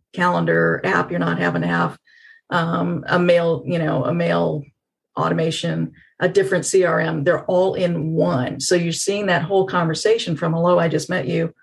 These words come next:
all the way to they're an incredible referral partner 'cause they're like, "It was amazing working with Shannon. I mean, she ju-, just did an amazing thing in my space. How do I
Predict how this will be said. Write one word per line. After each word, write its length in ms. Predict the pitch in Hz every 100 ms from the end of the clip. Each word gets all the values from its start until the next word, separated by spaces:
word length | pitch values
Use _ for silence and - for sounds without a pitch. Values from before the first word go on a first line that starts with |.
| _ _
all 160 | 196 196
the 100 | 185
way 180 | 180 175
to 120 | 175
they're 140 | 175
an 80 | 170
incredible 500 | 156 180 180 170 160
referral 500 | 165 - 277 220 -
partner 300 | 185 175 160
'cause 160 | 165 165
they're 80 |
like, 200 | 165 165
"It 60 | 196
was 120 | -
amazing 480 | - 180 233 170 156
working 280 | 160 - 156
with 100 | -
Shannon. 340 | 107 175 175
I 20 | 165
mean, 180 | 170
she 280 | 165 - 202
ju-, 160 | 185 - _ - - _ -
just 180 | 156
did 180 | 185 165
an 60 | 170
amazing 460 | 170 175 175 160
thing 140 | 170 170
in 40 |
my 120 | 160
space. 260 | 156 196 170
How 200 | 196 196
do 140 | 185
I 320 | 175 170 160